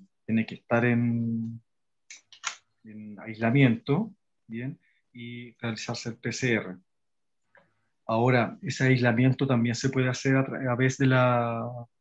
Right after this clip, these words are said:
de la residencial sanitaria. Lo ideal es que se identifique a tiempo síntomas, ¿bien? Y ahí dar inf-, y, eh, dar aviso de manera inmediata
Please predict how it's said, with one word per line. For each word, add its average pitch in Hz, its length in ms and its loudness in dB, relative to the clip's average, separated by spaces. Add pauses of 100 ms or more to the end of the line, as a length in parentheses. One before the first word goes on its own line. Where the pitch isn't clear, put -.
(1400)
de 120 100 -6
la 117 140 -2
residencial 120 840 -2
sanitaria. 117 640 0 (880)
Lo 120 80 2
ideal 120 340 6
es 135 120 2
que 127 360 2 (380)
se - 160 -4
identifique 117 760 -2
a - 220 -6
tiempo 135 720 0 (260)
síntomas, 139 1040 0 (160)
¿bien? 120 460 -4 (280)
Y 120 180 0
ahí 123 400 4
dar 120 180 -2
inf-, 123 240 -2
y, 113 260 -2
eh, 101 480 -6 (680)
dar 117 200 -2
aviso 117 600 -2
de 110 80 -6
manera 110 640 0
inmediata 117 880 0